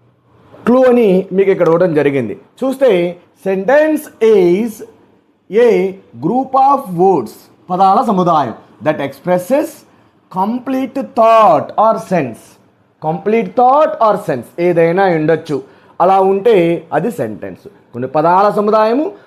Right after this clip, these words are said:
ఒక స్పష్టమైనటువంటి ఆలోచన లేదా స్పష్టమైనటువంటి సెన్స్లో చెప్పబడితే దాన్ని మనం సెంటెన్స్ అంటాం. So, క్లూ చూడండి, ఇక్కడ ప్రశ్న అడిగేటప్పుడు ఎలా అడగవచ్చు మనల్ని? ఇలా అడుగుతాడు, ఏమని?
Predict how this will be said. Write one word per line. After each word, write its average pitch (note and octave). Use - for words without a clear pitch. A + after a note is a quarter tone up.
ఒక G3
స్పష్టమైనటువంటి C4+
ఆలోచన G#3
లేదా G3
స్పష్టమైనటువంటి A#3
సెన్స్లో B3
చెప్పబడితే E3+
దాన్ని D#3+
మనం E3+
సెంటెన్స్ G#2
అంటాం. F2+
So, A#3
క్లూ C#4
చూడండి, B3+
ఇక్కడ -
ప్రశ్న A#3+
అడిగేటప్పుడు A#3+
ఎలా A3
అడగవచ్చు G#3
మనల్ని? G3
ఇలా G#3
అడుగుతాడు, G3
ఏమని? A3